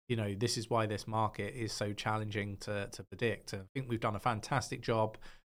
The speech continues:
this bear market so far, pretty much calling every bottom that there has been, and, uh, you know, keeping people safe,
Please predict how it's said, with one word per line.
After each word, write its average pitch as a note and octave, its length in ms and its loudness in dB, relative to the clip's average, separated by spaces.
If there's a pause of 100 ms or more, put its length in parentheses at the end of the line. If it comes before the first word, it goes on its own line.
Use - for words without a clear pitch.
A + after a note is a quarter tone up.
this A2+ 220 4
bear G#2+ 240 4
market G#2+ 520 4
so G#2+ 240 2
far, A#2 460 6 (300)
pretty C3 120 4
much A2 200 0
calling A2 320 2
every G#2+ 380 2
bottom A2 480 2
that G#2+ 120 -2
there G#2 240 -2
has A2 240 2
been, G#2+ 460 0 (340)
and, G#2+ 320 -2
uh, G2+ 340 2
you A2 80 -4
know, G2+ 220 -4
keeping A2 220 -4
people G#2+ 280 -2
safe, A2 480 0